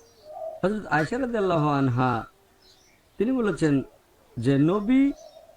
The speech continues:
যখন রমজান মাসে কিয়ামুল লাইল আদায় করতেন, সবসময় এগারো রাকাত করে তিনি নামাজ পড়তেন, এগারো রাকাতের বেশি না, আর তিনি এটা অন্যান্য মাসেও করতেন। তার মানে আট রাকাত হচ্ছে কিয়ামুল লাইল,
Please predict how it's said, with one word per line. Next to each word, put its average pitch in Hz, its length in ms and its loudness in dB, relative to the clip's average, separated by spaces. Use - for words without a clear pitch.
যখন 160 280 0
রমজান 240 340 0
মাসে 220 200 -2
কিয়ামুল 180 380 -2
লাইল 151 300 0
আদায় 139 320 0
করতেন, 147 600 0
সবসময় 269 580 0
এগারো 226 300 0
রাকাত 240 420 -4
করে 180 240 2
তিনি 160 260 0
নামাজ 139 240 0
পড়তেন, 110 420 -4
এগারো 202 280 0
রাকাতের 240 300 -2
বেশি 156 240 0
না, 117 140 -2
আর 277 140 2
তিনি 381 240 -6
এটা - 160 -4
অন্যান্য 262 320 2
মাসেও 226 300 0
করতেন। 147 500 0
তার 160 160 2
মানে 262 300 0
আট - 200 0
রাকাত 160 400 0
হচ্ছে 127 260 -4
কিয়ামুল 120 340 0
লাইল, 127 240 2